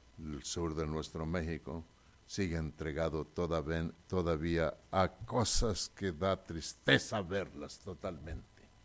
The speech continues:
Da tristeza. Ya para el norte, del Distrito de Federal y de allí en adelante para el norte, la gente ha cambiado bastante, y mucho de los que han venido a Estados Unidos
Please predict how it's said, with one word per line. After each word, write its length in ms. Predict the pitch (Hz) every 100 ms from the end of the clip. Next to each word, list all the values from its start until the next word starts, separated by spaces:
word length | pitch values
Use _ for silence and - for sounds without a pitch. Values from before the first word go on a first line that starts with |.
| - - - - -
Da 180 | - 110
tristeza. 720 | 101 95 - - 76 - - - - - - - - - _ _ - -
Ya 420 | 95 113 135 139
para 220 | 139 135
el 140 | 131 123
norte, 400 | 127 131 - 139
del 280 | 131 123
Distrito 540 | 107 104 - 127 - 131
de 160 | 120 107
Federal 640 | 120 117 117 117 135 135
y 80 | 131
de 140 | 123
allí 180 | 117 123
en 140 | 131
adelante 580 | 127 123 131 131 - 131
para 300 | - 131 123
el 120 | 120
norte, 380 | 135 147 123 147
la 180 | 127 117
gente 580 | - 131 131 - 135 - - - -
ha 280 | 127 139 -
cambiado 680 | 143 131 120 143 139 131 127
bastante, 920 | 127 - - 147 139 104 - 95 -
y 200 | 139 127
mucho 720 | 117 123 175 180 - 214 247 - - -
de 160 | 120 120
los 260 | 117 -
que 180 | - 123
han 240 | 123 147
venido 400 | 143 131 131 131
a 40 | 127
Estados 540 | - - 117 120 101
Unidos 560 | 135 151 196 202 202